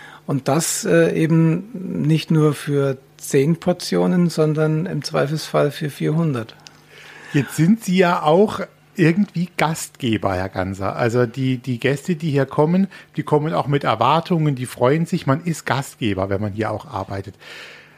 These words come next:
Speaker 2: Was würden Sie denn sagen? Was muss denn ein guter Gastgeber vielleicht haben? Was muss der den Gästen bieten, damit die sich wohlfühlen? Oder was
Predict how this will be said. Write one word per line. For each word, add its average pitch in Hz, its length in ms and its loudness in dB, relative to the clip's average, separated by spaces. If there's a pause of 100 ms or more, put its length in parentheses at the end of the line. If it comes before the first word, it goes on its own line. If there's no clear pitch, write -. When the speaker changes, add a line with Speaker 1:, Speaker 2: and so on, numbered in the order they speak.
(140)
Speaker 2:
Was 151 360 -2
würden 202 240 4
Sie 202 140 0
denn 202 200 4
sagen? 175 480 -2 (200)
Was 135 180 -4
muss 180 240 2
denn 220 140 4
ein 170 160 2
guter 165 340 0
Gastgeber 139 640 0
vielleicht 117 480 -4
haben? 165 300 0
Was 123 180 0
muss 170 220 2
der 190 120 2
den 160 180 2
Gästen 143 440 0
bieten, 185 400 0
damit 156 300 0
die 160 80 -2
sich 147 240 -6
wohlfühlen? 147 520 2
Oder 127 240 0
was 131 260 -2